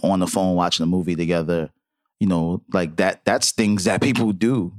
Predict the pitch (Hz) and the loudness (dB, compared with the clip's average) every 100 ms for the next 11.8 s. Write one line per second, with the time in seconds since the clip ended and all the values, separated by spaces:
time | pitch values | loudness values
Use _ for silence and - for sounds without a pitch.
0 | - 104 101 90 107 110 95 92 90 107 | -4 0 2 2 0 0 0 2 2 0
1 | 90 90 85 85 85 117 113 101 95 101 | 0 2 0 -2 -2 0 2 2 0 0
2 | 92 82 85 82 85 - 113 107 92 90 | 0 0 -2 0 -4 0 0 2 0 0
3 | 82 90 82 82 95 87 82 _ _ - | -2 -4 -4 -2 0 0 -2 _ _ -20
4 | _ - - - 214 170 71 58 - - | _ -4 -2 0 0 0 0 -2 -4 -2
5 | 87 92 90 82 - - - 101 90 85 | 0 0 0 0 -2 -2 0 0 0 0
6 | 92 95 85 82 92 101 95 87 82 82 | 0 0 0 0 0 0 0 0 -2 -4
7 | _ _ _ _ _ _ - - 95 85 | _ _ _ _ _ _ -4 0 0 0
8 | 92 90 85 82 80 78 76 92 90 80 | 0 0 0 0 0 0 0 0 0 0
9 | 73 95 82 76 69 85 - 92 92 82 | 0 -2 -2 -4 -6 -4 -2 0 -2 -2
10 | 87 87 80 92 92 87 78 80 78 71 | -4 -4 -4 -2 -2 -2 -2 -6 -8 -8
11 | 85 78 73 - 78 71 65 | -4 -2 -4 -2 -2 -2 -8